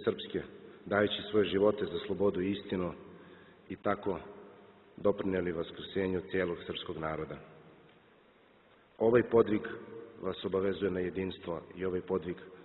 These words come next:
nas obavezuje na jedinstvo. Zato sa vama danas slave i Srbi, ne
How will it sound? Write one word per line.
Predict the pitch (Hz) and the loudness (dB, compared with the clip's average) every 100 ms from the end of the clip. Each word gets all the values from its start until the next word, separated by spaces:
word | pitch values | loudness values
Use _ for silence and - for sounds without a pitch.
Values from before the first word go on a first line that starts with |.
| - | -2
nas | 101 95 - - | 0 2 -2 -6
obavezuje | 90 90 92 87 92 | -2 0 0 0 0
na | 90 | 0
jedinstvo. | 90 87 98 - 98 | 0 0 0 0 -2
Zato | 85 101 - 101 - - - - | 0 0 2 0 -2 -12 -16 -2
sa | 113 | 2
vama | 110 120 110 | 6 8 8
danas | 117 113 - | 6 6 4
slave | 117 120 120 | 6 10 10
i | 104 - | 8 6
Srbi, | 123 117 113 - - - - - - - - - | 2 6 4 4 -4 -10 -10 -14 -16 -18 -14 4
ne | 127 | 6